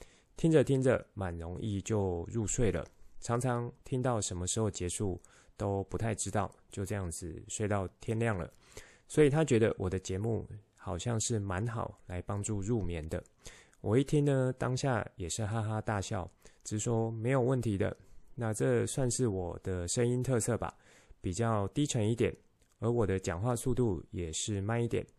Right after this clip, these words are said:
所以呢，其实就是很好的助眠良药。其实在科学上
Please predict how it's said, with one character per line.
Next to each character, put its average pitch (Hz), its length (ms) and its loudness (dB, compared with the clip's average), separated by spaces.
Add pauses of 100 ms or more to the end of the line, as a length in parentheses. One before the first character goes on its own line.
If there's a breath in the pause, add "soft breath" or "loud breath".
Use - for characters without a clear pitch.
(360 loud breath)
所 131 200 4
以 131 60 6
呢， 104 320 2
其 - 180 -4
实 110 140 0
就 117 140 2
是 113 160 0
很 104 240 -4
好 113 220 -2
的 90 220 -4
助 113 280 -4
眠 90 260 -2
良 87 220 -4
药。 110 220 0 (680 loud breath)
其 - 160 0
实 135 80 6
在 139 300 6
科 147 180 2
学 135 140 6
上 113 320 2